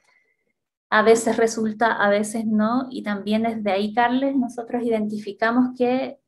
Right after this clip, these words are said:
faltaba cierto conocimiento o faltaba cierto marco teórico que permitiera que nuestros jóvenes,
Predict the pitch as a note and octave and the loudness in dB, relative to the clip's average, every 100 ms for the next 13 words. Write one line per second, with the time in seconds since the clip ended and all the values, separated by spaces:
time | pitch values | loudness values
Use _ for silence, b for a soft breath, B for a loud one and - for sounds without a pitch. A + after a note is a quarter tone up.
0 | _ - G#3 G3+ - A#3+ B3+ C4 - C4 | _ 0 0 0 2 4 4 2 -2 -6
1 | - B3+ B3+ B3 B3 A#3+ A#3+ A#3 B3 A3+ | -4 -6 -2 0 0 -2 -2 -4 -6 -4
2 | G#3 G#3 G#3+ A3 C4 A#3+ A#3+ - A#3+ B3 | -4 -2 2 2 2 -2 -4 -4 -2 -2
3 | B3 B3 B3 B3 B3 B3+ C4 B3 A3+ G3+ | 0 0 2 2 2 -2 -4 -6 -4 -6
4 | G3 F#3+ A3 A#3+ C4 B3+ B3 B3 A3+ A#3+ | -8 -6 -4 -2 -2 0 2 2 -2 -6
5 | - G#3+ - B3 B3+ C4 C#4 D#4+ | -6 -6 0 4 6 6 4 2